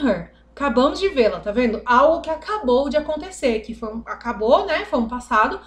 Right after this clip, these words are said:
mas que é um passado bem recente. Então, nesse caso aqui, também utilizamos present perfect. Também utilizamos o present perfect quando o período exato da ação é irrelevante ou desconhecido. Você não precisa dessa informação pra que a frase faça sentido. Então, vamos lá.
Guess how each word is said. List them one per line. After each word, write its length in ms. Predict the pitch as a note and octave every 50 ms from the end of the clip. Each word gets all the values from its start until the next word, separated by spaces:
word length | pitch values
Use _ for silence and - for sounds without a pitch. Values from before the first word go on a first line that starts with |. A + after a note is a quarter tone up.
| - _
mas 180 | - F#4+ G4 F#4+
que 80 | G4 G4+
é 20 |
um 60 | F#4+
passado 400 | F#4+ F#4+ F4+ F4 E4+ E4+ - -
bem 160 | C4 C#4 C4+
recente. 720 | C4 D4 D#4+ D#4 - B3 F#3+ F3+ - - - - - - _
Então, 140 | _ - G#3
nesse 180 | A3+ C#4+ D4+ -
caso 220 | - E4+ D#4+ F4
aqui, 160 | F4+ - F4
também 320 | F4 E4+ F#4 E4 D4+ D#4+ D4+
utilizamos 580 | D4 - D#4+ E4 C4+ C4+ B3+ B3+ C4 B3+ -
present 520 | - - - G3+ F#3+ F#3+ F#3 G3 G3 G3 G3
perfect. 640 | D4+ E4 F#4+ F#4+ - - G#3+ - - - - - - - - - _ _ _
Também 420 | - E4+ F4+ F4 F4 F4 F#4+ G#4+ A4+
utilizamos 480 | A4+ G#4 F#4+ G4 E4+ F4+ F4 F4 D4+
o 80 | E4 E4+ E4+
present 360 | D4+ B3 B3 C4 D#4+ - -
perfect 580 | - D#4+ D4+ D#4 D4+ D4+ E4 E4 E4 - -
quando 240 | - - B3+ A#3 A#3
o 60 | A#3+
período 400 | A#3 A#3 G#3 G3+ A#3 D4+ D#4 D#4
exato 560 | E4+ D#4+ D#4+ C4 A3 G3+ C4+ D4+ F#4 F#4+ G4 E4+
da 140 | C#4+ C#4
ação 320 | C#4 C4+ - - B3+ B3 A#3+
é 100 | A#3 A3+
irrelevante 800 | C4+ D4 E4 F#4 F#4 F#4 F#4 - E4+ E4+ G#4 G#4+ G#4+ - - - _ _ _ _ _ _ _ _ _ - _ _
ou 140 | - B3+ C#4
desconhecido. 580 | C#4 - - E4 E4+ F#4+ F#4+ - C4 A3+ - F3+
Você 180 | G3 G3 A3
não 120 | G3 G#3 A3
precisa 480 | - B3 A#3+ A#3+ - C4 C#4 C4+ C4+
dessa 220 | A3+ A3+ A3+ A3+ B3+
informação 560 | A#3+ A#3 A#3+ A3 G#3 G#3 G3+ G3+ A#3+ C4+ C#4+
pra 140 | - B3 A#3
que 100 | - C4+
a 40 |
frase 360 | C4 - - A3 G#3+ A3+ A#3+ A#3+
faça 280 | - A3 G3+ - B3+
sentido. 420 | A#3+ - - G3+ - - D#3+ D3+ D#3
Então, 200 | E3+ - F#3 F#3
vamos 240 | G3+ A3+ D#4+ G4
lá. 240 | - A3+ F3+ - -